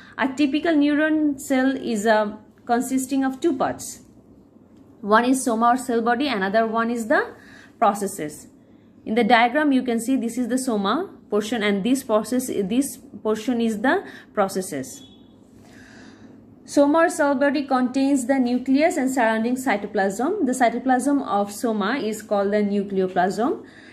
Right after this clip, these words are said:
and the cell body surrounded by a plasma lemma which contains receptor and ion channels.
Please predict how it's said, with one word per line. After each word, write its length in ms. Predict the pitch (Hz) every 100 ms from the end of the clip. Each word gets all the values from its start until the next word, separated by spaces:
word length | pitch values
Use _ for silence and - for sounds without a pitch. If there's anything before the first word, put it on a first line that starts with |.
| -
and 200 | 240 240
the 60 | 277
cell 260 | 277 262
body 360 | 254 247 240 262
surrounded 680 | 269 220 214 220 214 220 190
by 160 | 185
a 160 | 196 196
plasma 400 | 202 190 208 220
lemma 500 | 202 185 180 285 370 - -
which 240 | 233 226 -
contains 580 | 226 226 254 269 -
receptor 480 | 214 214 254 233 269
and 180 | 277 240
ion 280 | 175 185 196
channels. 480 | 156 135 127 -